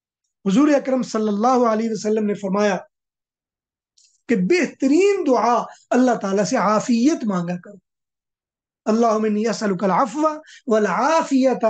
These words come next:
والمعافات فی الدین والدنیا والآخرہ۔" عافیت کے مختلف قسمیں ہیں، مختلف صیغے ہیں جو آپ عربی جانتے ہو، جنہوں نے صرف و نحو پڑھی ہوئی ہے۔ "اللہم انی اسألک العافیہ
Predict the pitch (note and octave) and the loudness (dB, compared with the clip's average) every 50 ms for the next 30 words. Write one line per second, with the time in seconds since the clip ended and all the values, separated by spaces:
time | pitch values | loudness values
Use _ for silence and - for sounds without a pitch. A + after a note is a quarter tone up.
0 | G#3 G#3+ - _ _ _ - A3 A#3+ B3+ A#3+ G#3+ G#3 G3+ F3+ G3+ B3+ D4 D#4 D#4 | -2 -4 -12 _ _ _ -2 0 0 0 2 2 0 0 0 0 2 2 2 2
1 | D4 D4 B3+ B3 A#3+ A#3 A3+ A3 G#3 G3+ F#3+ F3+ - _ _ _ _ - C#4+ C4+ | 0 0 0 -2 -2 -2 -2 -4 -4 -4 -4 -8 -14 _ _ _ _ -2 0 0
2 | G#3 F3+ D#3+ E3+ C#4+ D#4+ D#4+ E4 E4 D4+ D4 C4+ G#3+ G#3 B3+ A3+ A3 G#3+ G3 F#3 | 0 0 2 2 4 4 4 2 2 0 0 0 -2 -2 -4 -4 -4 -4 -6 -6
3 | F3+ F3 F3 - - - G#3+ G#3 A#3 C#4 D#4+ E4 - - C#4+ C#4 E4+ E4+ D#4+ D#4 | -8 -10 -12 -18 -16 -12 -8 -4 -2 0 0 0 0 -2 -2 0 0 0 -2 -2
4 | - - C#4 B3+ B3+ A#3 - - C#4+ A3 G#3+ A3 - B3 G#3 - A3+ A#3 G#3 - | -4 -2 -2 0 -2 -2 -4 -4 -4 -4 -4 -4 -4 -6 -6 -6 -8 -12 -14 -14
5 | E3 F#3 _ _ _ _ _ _ - A#3 A#3 D#4 B3+ - - D4+ C4+ C4 F#3+ - | -18 -20 _ _ _ _ _ _ -2 0 2 2 0 0 -2 0 0 0 0 -2
6 | - D4+ F4 F#4 F4+ A#3 B3 A#3+ G3+ F#3 F#3 F3 - - - - _ _ - G3 | 0 2 4 4 4 4 2 0 0 0 -4 -6 -8 -14 -20 -20 _ _ -2 0
7 | A#3 A3 A3 G#3+ F3+ - G#3 G#3 A3 G#3 A#3 A3 G3+ F3 - - - _ - F3+ | 0 0 0 -2 0 0 0 0 2 2 2 2 0 -2 -6 -14 -14 _ -2 0
8 | D#3 G#3 A3 A#3 A3+ G3+ E3 G#3 G3+ F#3 G3+ G3 F3 G3 F#3+ F#3+ F#3 F3 - G3 | 2 2 2 0 -2 -2 -2 0 0 0 0 0 0 -2 -2 -2 -4 -4 -4 -6
9 | F#3 - - F#3 F3 F3 E3 E3 D#3+ - A#3 A#3 A#3 G3+ F#3 F3 E3+ E3+ E3+ E3 | -6 -6 -8 -8 -6 -6 -6 -6 -4 -2 -2 0 0 0 -2 -2 -4 -4 -6 -10
10 | E3 - - - _ - - G#3 G#3+ G#3+ G3 F#3 G3 F#3+ G3 G3+ G#3+ G3 - A#3+ | -12 -20 -20 -16 _ -4 0 0 2 0 0 -2 -4 -6 -4 -4 -4 -4 -4 -6
11 | A3+ A#3 B3+ A3+ G3 E3+ G3 B3 C4 C#4 C#4 C#4 - C#4 C#4 C#4 C#4 | -6 -4 -4 -4 -2 -2 0 0 2 2 0 0 2 0 0 0 0